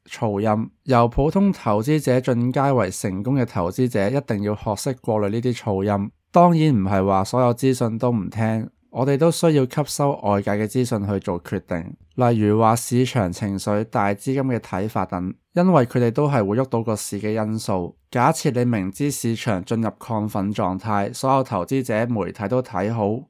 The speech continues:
股價一路炒上去嘅時候，你唔會因為自己睇到隻股票基本面差而衝入去沽空佢，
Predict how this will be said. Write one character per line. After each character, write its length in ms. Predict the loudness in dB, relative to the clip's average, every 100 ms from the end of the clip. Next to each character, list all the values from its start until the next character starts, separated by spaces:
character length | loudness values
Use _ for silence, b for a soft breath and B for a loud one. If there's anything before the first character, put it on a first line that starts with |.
| _
股 200 | 0 2
價 240 | 4 2
一 40 | 2
路 160 | 0
炒 320 | -2 -6 -4 -2
上 200 | -2 -2
去 160 | -2
嘅 80 | -4
時 220 | -4 -4
候， 300 | -2 -2 -4 _ -6
你 200 | 0 2
唔 160 | 2
會 140 | 2 2
因 120 | 2
為 120 | 2
自 140 | 0 -2
己 160 | -2
睇 160 | -2 -2
到 140 | -2
隻 100 | -2 -4
股 180 | -6 -2
票 180 | -2
基 220 | -2 -2 0
本 160 | 0
面 200 | 0 -2
差 300 | -4 -2 -2
而 140 | -2 -6
衝 200 | -4 -4
入 80 | -2
去 140 | -6
沽 260 | -6 -4 0
空 240 | 0 -2
佢， 300 | -2 -2 -4